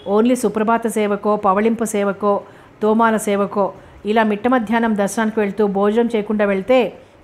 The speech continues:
కళ్ళు తిరిగి పడిపోతావు. పద, కలిసి భోంచేద్దాం. "వద్దులే నీలిమ, నేను వెళ్తాను." నీలిమ భర్తను చూస్తూ, "మీరు నడుస్తూ ఉండండి, మేం వస్తాం," అంది. పాపనెత్తుకొని అతను ముందుకెళ్ళిపోయాడు.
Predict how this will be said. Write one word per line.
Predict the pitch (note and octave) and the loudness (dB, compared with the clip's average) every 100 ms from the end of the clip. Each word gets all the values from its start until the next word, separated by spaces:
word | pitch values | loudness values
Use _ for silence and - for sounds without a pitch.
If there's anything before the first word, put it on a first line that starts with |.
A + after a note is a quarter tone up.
| - | -4
కళ్ళు | G3+ A3+ | 0 0
తిరిగి | A3+ A#3 | 0 0
పడిపోతావు. | A3+ F#3+ G3+ G#3+ G#3 G3 F#3 - | 0 -2 0 -2 0 0 -2 -4
పద, | G#3+ A#3+ | 0 2
కలిసి | G#3 - - G#3 G#3+ | 0 -2 -6 -4 -4
భోంచేద్దాం. | G3+ G#3 G#3 F3+ G3 F3+ - - - - | -2 -2 -2 -2 -4 -4 -12 -20 -20 -6
"వద్దులే | G3 G3 A#3 B3 | -2 0 2 4
నీలిమ, | A3+ G#3 G#3 G3+ G3 | 4 0 0 0 0
నేను | G3+ F#3+ | -2 -2
వెళ్తాను." | F#3+ G3 A3 G3+ G3 G3 - - - - | -2 0 0 0 -2 -6 -16 -20 -16 -4
నీలిమ | A3 B3 C4 | 0 2 2
భర్తను | A3+ G3+ A3 G#3+ G#3+ | 2 0 -2 -2 -2
చూస్తూ, | G#3+ G#3 G#3 G3 | -2 0 -2 2
"మీరు | A3 G#3+ | 2 2
నడుస్తూ | G#3 A3 - | 0 -2 0
ఉండండి, | A3+ G#3+ G3 G#3 | 0 0 0 0
మేం | A3+ G3+ | 0 -2
వస్తాం," | F#3+ F#3 - G#3 G3 G3 | -2 -4 0 -2 -2 -4
అంది. | G3 F#3+ - - - - - | -2 -2 -6 -14 -20 -20 -2
పాపనెత్తుకొని | G#3 G#3+ B3 A#3 A3+ G#3 G#3+ | 0 2 2 0 -2 -2 0
అతను | G#3 G#3 | 0 -2
ముందుకెళ్ళిపోయాడు. | G#3 F#3+ G3+ G#3+ G3+ G#3 G3+ F#3+ G3 | -2 -2 -2 -2 -2 0 0 0 -2